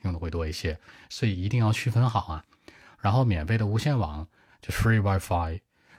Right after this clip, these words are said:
那这里面的免费free，大家注意，有一个词组叫be free of charge。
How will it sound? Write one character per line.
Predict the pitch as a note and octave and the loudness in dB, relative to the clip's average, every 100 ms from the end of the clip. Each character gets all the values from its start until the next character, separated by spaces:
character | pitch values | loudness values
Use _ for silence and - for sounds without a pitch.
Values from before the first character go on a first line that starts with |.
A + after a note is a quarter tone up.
| - | 0
那 | A#2+ | 2
这 | B2 | 4
里 | E3 | 4
面 | G2 E2+ | 2 2
的 | F#2+ | 2
免 | F#2+ D#2+ | 0 -2
费 | - A#2 - | 0 -2 -2
free， | - - G#2+ F2 F2+ | -8 0 0 0 -4
大 | F#2 | -4
家 | F2 | -4
注 | F2 F#2 | -2 -2
意， | F2+ E2 | -2 -4
有 | E2+ | -6
一 | |
个 | F2+ | -4
词 | A#2 - A#2+ | -4 -2 -2
组 | F2+ | -2
叫 | D#2 F#2 | 0 -2
be | - A2 | -2 -4
free | G#2 - - B2 A#2+ | -4 -6 -2 0 2
of | A#2 - | 0 -2
charge。 | - - G2+ E2+ E2 E2+ | -6 -2 -2 -2 -6 -10